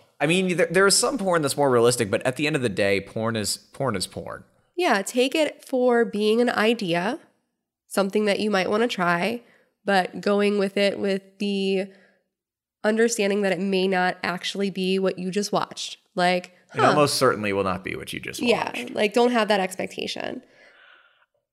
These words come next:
Speaker 1: I'm gonna pitch one more thing in here, even though you didn't ask, which is our thoughts on saving sex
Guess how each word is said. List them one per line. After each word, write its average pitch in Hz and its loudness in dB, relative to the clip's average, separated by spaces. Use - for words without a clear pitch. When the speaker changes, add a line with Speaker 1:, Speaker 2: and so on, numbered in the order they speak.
Speaker 1:
I'm 170 2
gonna 233 6
pitch 185 4
one 143 4
more 131 4
thing 120 2
in 110 0
here, 104 0
even 101 -2
though 104 0
you 95 -2
didn't 87 -6
ask, 80 -4
which 92 -6
is 90 -6
our 87 0
thoughts 92 0
on 90 -4
saving 92 -4
sex - -6